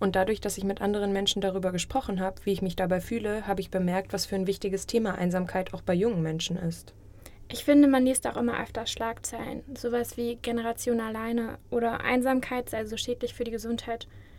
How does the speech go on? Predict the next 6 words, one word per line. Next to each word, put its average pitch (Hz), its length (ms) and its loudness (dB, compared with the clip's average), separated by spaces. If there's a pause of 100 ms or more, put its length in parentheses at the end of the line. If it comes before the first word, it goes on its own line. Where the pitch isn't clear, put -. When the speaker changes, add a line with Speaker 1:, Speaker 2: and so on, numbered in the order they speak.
(120)
Speaker 2:
wie 240 100 -2
fünfzehn 240 480 -2
Zigaretten 233 440 -4
am 226 160 -6
Tag. - 320 -12 (720)
Speaker 1:
Naja, 165 340 2